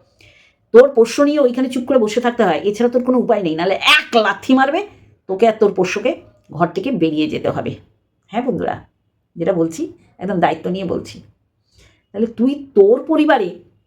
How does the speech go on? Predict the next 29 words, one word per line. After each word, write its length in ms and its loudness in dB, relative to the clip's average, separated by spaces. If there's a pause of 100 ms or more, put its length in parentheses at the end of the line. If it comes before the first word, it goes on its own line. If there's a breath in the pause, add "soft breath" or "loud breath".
(600)
তোর 360 6
বরের 320 2
আপনজনেরা 680 0 (540)
আসে 260 -4
কিনা 140 0
একটু 180 -6
দেখাস, 440 -2 (640)
তারপর 240 0
সন্দীপকে 600 -4
নিয়ে 160 -2
কচ-, 320 -4
কচাবি। 420 -6 (440 soft breath)
সন্দীপের 360 0
আপনজন 420 0
বলতে 260 -4
তার 260 0
তোর 140 6
ওই, 220 -2
উম, 680 -8
মানে, 320 -6 (640)
খাঁটি 280 0
রক্তের 340 2
দিদির 260 -4
কথা 160 0
বলছিস? 340 -4 (240)
সে 180 -10
তো 100 -6
তার 160 4
মাকে 460 -2